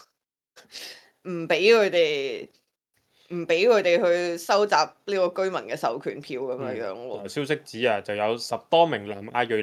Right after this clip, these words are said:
Speaker 2: 男子到場，
Speaker 1: 嗯。
Speaker 2: 咁樣，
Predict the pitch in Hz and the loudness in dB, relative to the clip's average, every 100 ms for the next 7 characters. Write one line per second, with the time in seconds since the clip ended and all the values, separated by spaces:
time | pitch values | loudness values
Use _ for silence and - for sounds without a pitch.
0 | 101 92 92 123 131 110 - 98 87 _ | -4 -12 -10 -4 -2 -2 -4 -8 -8 _
1 | _ _ _ _ _ _ - 127 101 101 | _ _ _ _ _ _ -14 -12 -8 -6
2 | 92 | -8